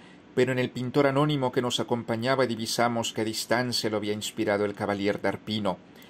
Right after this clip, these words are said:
y más lejos todavía vimos la sombra de Correncho, que se mezclaba con las pinceladas de la obra anónima del Beso de Judas del Museo Sumaya. Caminando,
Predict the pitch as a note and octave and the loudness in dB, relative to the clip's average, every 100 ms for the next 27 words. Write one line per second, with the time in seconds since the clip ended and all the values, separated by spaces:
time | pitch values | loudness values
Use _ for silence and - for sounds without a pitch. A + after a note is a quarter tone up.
0 | - - A2+ A2+ A2 A#2 A2+ - G#2+ G#2 | -12 -4 0 2 2 2 0 -4 0 0
1 | G#2+ A2 G#2 G#2 G2+ G2+ G2 A#2+ A2+ G#2+ | 4 2 2 -2 -2 -2 0 0 0 2
2 | G#2 G2+ G#2+ G#2 G#2 G2 - G2 E2+ - | 0 0 -2 0 0 -2 0 0 0 -6
3 | - - - A2+ - G#2+ G#2 - G#2+ G#2 | -20 -20 -8 -4 -2 -2 -2 -2 2 4
4 | G2+ G2+ G#2 F#2+ F#2+ - C3+ B2 - G#2 | 4 2 0 -2 -4 -4 -4 -2 0 2
5 | G2 F#2 F#2 F#2 F2+ F2+ F#2 F#2 F2+ F#2 | 2 2 0 0 2 2 2 0 -2 -4
6 | F2+ F2+ E2+ - - - E2+ F#2+ F2+ G2 | -2 -4 -4 -10 -20 -16 -4 -2 0 2
7 | G#2+ G#2+ G2+ - G2 F2 F2 F2+ F2 F2+ | 0 0 -4 -4 -2 -2 -2 -4 -6 -6
8 | - E2 E2+ - F2+ F2+ D#2+ B1+ - - | -2 0 -2 -4 -2 -2 -2 -6 -12 -20
9 | - - - - - E2+ F2+ G2 G2 F#2 | -20 -20 -20 -20 -14 -8 -2 0 0 0